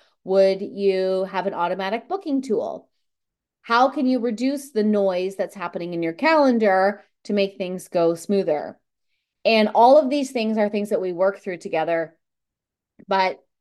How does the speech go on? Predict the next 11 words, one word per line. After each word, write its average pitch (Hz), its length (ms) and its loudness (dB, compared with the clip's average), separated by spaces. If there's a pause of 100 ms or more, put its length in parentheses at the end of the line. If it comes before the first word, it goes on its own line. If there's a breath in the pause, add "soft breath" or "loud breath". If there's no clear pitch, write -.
(160)
having 254 500 0
ownership 262 600 -4
of 262 120 -8
your 254 160 0
calendar 226 680 -2 (960)
is 214 400 2 (100)
one 208 280 -2
of 214 100 -4
the 226 80 0
greatest 190 1040 -2 (260)
gifts - 640 -2